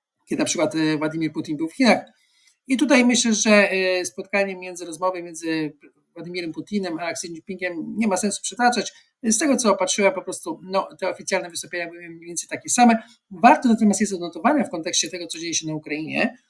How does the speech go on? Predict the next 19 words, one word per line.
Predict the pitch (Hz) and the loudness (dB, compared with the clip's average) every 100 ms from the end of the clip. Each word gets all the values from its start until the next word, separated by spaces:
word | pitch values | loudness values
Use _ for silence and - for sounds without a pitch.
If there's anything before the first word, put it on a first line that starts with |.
| _ _ _ - | _ _ _ -6
że | 214 180 - | 2 2 2
strona | 156 - 196 196 190 185 180 311 285 - - | 0 0 4 4 6 4 2 -4 -20 -20 0
chińska, | 233 359 - - 147 147 151 - _ _ | 4 6 4 2 2 2 -2 -14 _ _
e, | 170 175 175 170 | -6 -2 -2 -4
podkreśliła, | - 170 - 170 - 160 156 185 220 | -6 -8 -6 -2 -2 0 2 2 2
że | - 165 185 175 | 0 8 8 8
nie | 175 220 302 | 6 8 10
ma | 240 170 | 8 4
mowy | 160 160 147 | 0 -4 -6
o | 165 | -10
rozwiązaniu | 165 160 160 160 147 170 | -10 -8 -6 0 2 0
tutaj | - 170 156 | -8 -10 -8
tego, | 170 165 156 | -8 -4 -4
mm, | 151 156 - | -6 -12 -12
konfliktu | 160 180 208 160 | -10 -6 -4 -6
i | 165 | -6
o | 160 | 0
żadnych | 202 196 - _ 156 | 0 0 -4 _ -10
rozmowach | 160 165 151 151 | -8 -2 -2 -2